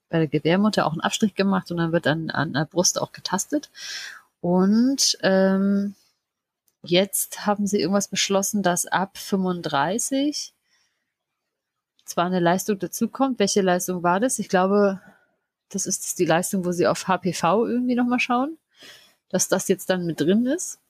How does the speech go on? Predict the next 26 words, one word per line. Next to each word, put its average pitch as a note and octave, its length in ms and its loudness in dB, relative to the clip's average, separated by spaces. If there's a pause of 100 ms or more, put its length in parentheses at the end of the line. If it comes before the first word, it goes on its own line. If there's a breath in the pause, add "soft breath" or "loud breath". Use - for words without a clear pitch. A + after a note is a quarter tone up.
(760)
Und D#3+ 80 -2
damit D#3+ 220 0
die F3+ 60 2
Krankenkassen G3 500 0
das F3+ 80 -2
dann F3 160 0
so F3 80 0
verkaufen F#3 460 -2
können, G3 160 -2
dass E3+ 120 -10
quasi F3 280 0
mehr F#3 200 2
Leistungen F3+ 520 0
da E3 200 2
sind, A3 280 -4 (340 loud breath)
werden G3 320 2
aber F3+ 300 2
diese F3 420 0
Vorsorgeuntersuchungen, F#3 1400 0
die E3+ 140 -2
haben F3 180 0
sie F3+ 100 -2
dann E3 200 0
irgendwie E3 240 -4
jetzt E3 260 0
auf, E3 380 0